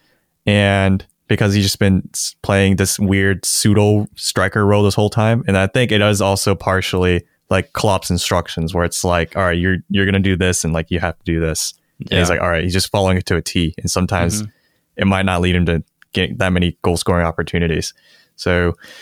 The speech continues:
Speaker 1: I think it's just a little bit of both, basically. But yeah, as we've been saying, Firmino hopefully gets back on the score sheet soon because it's been a while, man. It's been a
Speaker 2: Yeah.
Speaker 1: while.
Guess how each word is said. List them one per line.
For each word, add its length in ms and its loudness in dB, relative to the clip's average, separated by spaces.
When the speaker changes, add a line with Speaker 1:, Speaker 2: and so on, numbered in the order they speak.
Speaker 1:
I 40 -4
think 180 0
it's 120 0
just 160 0
a 40 0
little 140 4
bit 100 4
of 60 -2
both, 220 0
basically. 540 -4
But 260 0
yeah, 200 2
as 160 0
we've 140 2
been 80 2
saying, 420 0
Firmino 420 2
hopefully 440 0
gets 160 0
back 160 0
on 80 2
the 60 0
score 240 -2
sheet 200 -4
soon 220 -2
because 480 -4
it's 280 -4
been 180 2
a 80 2
while, 420 2
man. 400 0
It's 180 -14
been 180 2
a 40 4
Speaker 2:
Yeah. 100 4
Speaker 1:
while. 160 -6